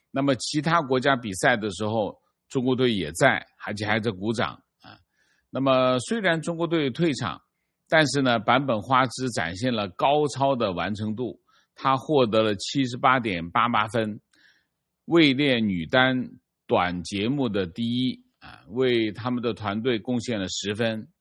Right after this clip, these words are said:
啊。那么中国选手当天获得了第八名啊。那么中国网友张小敏，呃，在推特上发帖说，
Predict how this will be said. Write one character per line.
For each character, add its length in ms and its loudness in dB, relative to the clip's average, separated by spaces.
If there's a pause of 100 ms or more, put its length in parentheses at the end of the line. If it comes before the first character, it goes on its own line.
啊。 160 -20 (600)
那 100 0
么 160 2
中 220 -2
国 120 0
选 220 0
手 180 -2
当 300 0
天 240 -2
获 260 -2
得 200 -2
了 140 -2
第 200 -6
八 220 2
名 280 -6 (100)
啊。 120 -20 (540)
那 100 -6
么 160 2
中 300 -2
国 400 6
网 240 2
友 280 0
张 360 0
小 280 0
敏， 260 -4 (720)
呃， 320 -4
在 360 2
推 200 -2
特 180 0
上 340 -2
发 240 2
帖 220 -6
说， 280 -4